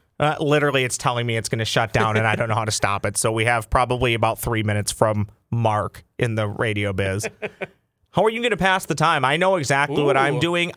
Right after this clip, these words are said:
Speaker 1: I, I kid you not, I'm watching a lot of Netflix.
Speaker 2: Yeah,
Speaker 1: I'm
Speaker 2: I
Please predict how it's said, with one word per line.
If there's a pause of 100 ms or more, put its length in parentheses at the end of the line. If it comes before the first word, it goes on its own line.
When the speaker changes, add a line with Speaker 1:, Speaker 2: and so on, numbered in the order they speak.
Speaker 1:
I, (120)
I
kid
you
not,
I'm
watching (640)
a
lot
of
Netflix.
Speaker 2:
Yeah,
Speaker 1:
I'm
Speaker 2:
I